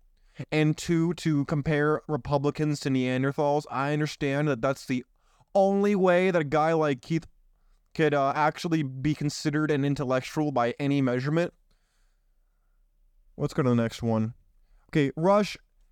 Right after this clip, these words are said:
He was not an intellectual giant, but he, I believe he opened the way for a lot of people such as myself or anybody who's in ta-, talk radio,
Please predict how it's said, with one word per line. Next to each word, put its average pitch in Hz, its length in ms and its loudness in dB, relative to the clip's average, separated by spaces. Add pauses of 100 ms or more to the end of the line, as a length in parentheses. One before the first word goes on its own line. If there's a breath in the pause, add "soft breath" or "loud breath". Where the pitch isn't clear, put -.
(220)
He 214 100 -2
was 262 160 2
not 254 180 4
an 208 60 -2
intellectual 202 520 0
giant, 170 440 0
but 160 100 0
he, 160 160 -4 (100)
I 170 200 2
believe 180 420 0
he 175 220 0
opened 185 480 0
the 160 80 2
way 151 260 2
for 151 200 -2
a 135 40 2
lot 151 220 2
of 147 100 -4
people 160 380 -2
such 156 160 -2
as 147 100 -2
myself 180 640 0
or 156 120 2
anybody 156 360 2
who's 151 180 -2
in 143 80 0
ta-, 151 240 -4
talk 139 300 -2
radio, 165 580 0